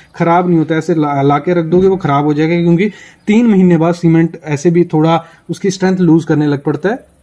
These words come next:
क्योंकि proper से moisture सब condition खराब हो जाती है यहाँ के। तो इस समय जो rate चल रहा है, अगर मैं एसीसी cement की करूँ या अंबुजा की बात करूँ, फिर से rate बढ़ रहे हैं अभी, ज-, ज-,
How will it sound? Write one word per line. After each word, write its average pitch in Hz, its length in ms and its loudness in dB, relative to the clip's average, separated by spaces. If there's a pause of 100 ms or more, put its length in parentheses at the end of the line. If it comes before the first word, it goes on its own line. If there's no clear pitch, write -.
क्योंकि 156 240 -2
proper 170 420 -2
से 170 100 0
moisture 147 420 0
सब 156 240 -6
condition 156 440 2
खराब 135 280 -2
हो 120 100 -4
जाती 120 180 -8
है 127 80 -6
यहाँ 123 160 -12
के। - 120 -20 (1120)
तो 208 160 0
इस 185 140 -2
समय 226 180 2
जो 202 180 2
rate 160 240 2
चल 151 180 0
रहा 135 140 -2
है, 147 100 -4
अगर 139 200 -2
मैं 151 300 0
एसीसी 156 420 -2
cement 143 320 2
की 139 140 -4
करूँ 135 260 -4 (460)
या 147 140 -2
अंबुजा 143 420 0
की 147 160 -4
बात 127 220 -4
करूँ, 135 180 -4
फिर 143 160 -2
से 175 180 0
rate 147 220 0
बढ़ 139 160 -2
रहे 147 140 0
हैं 139 60 0
अभी, 131 200 -8 (360)
ज-, 139 500 0
ज-, 151 260 -2